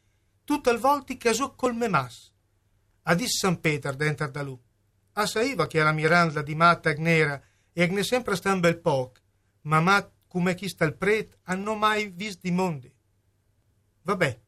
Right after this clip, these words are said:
i salutan e i van. A Passaian, e una bella mattina in canonica, arriva la morte. "A go voi et fig", ec dice il pret. "Intant che ammetta alla via,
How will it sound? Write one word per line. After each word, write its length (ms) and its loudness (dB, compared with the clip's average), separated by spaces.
i 120 -10
salutan 640 -4
e 100 -6
i 100 -4
van. 240 -12
A 120 -4
Passaian, 600 0
e 100 -2
una 120 2
bella 220 4
mattina 320 -2
in 60 -8
canonica, 600 -2
arriva 340 -4
la 100 -4
morte. 460 -10
"A 100 -2
go 120 2
voi 260 4
et 140 -2
fig", 400 -2
ec 140 -10
dice 260 -4
il 100 -4
pret. 320 -6
"Intant 420 0
che 100 0
ammetta 480 -2
alla 160 4
via, 420 0